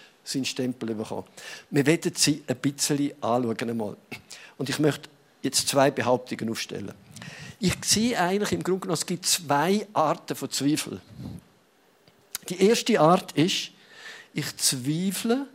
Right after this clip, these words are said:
an etwas, um mehr Informationen und Klarheit zu bekommen.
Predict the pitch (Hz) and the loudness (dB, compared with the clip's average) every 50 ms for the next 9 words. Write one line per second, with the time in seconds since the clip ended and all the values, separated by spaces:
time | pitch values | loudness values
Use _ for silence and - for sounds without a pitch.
0 | - - 151 151 - 156 156 - - - 190 214 196 - 226 233 233 226 - - | -6 -4 -4 -2 -2 -2 -4 -4 -4 -4 -4 -4 -2 -2 -2 -2 -2 -4 -8 -14
1 | - _ _ - _ - - 202 185 180 170 170 185 220 240 220 - - 202 220 | -20 _ _ -20 _ 0 2 4 4 6 6 6 6 6 4 2 0 0 2 2
2 | 214 185 - 190 175 165 165 156 - - - - - - 196 185 180 190 208 233 | 2 2 0 0 2 4 4 4 2 0 0 0 0 2 2 2 2 2 2 2
3 | 240 240 233 - - 165 - - - 143 131 131 151 165 170 165 156 - 143 113 | 2 2 2 2 0 -2 -4 -4 -4 -2 0 0 0 0 0 -2 -4 -6 -8 -8
4 | 127 131 - - - 90 95 | -8 -10 -10 -10 -12 -12 -14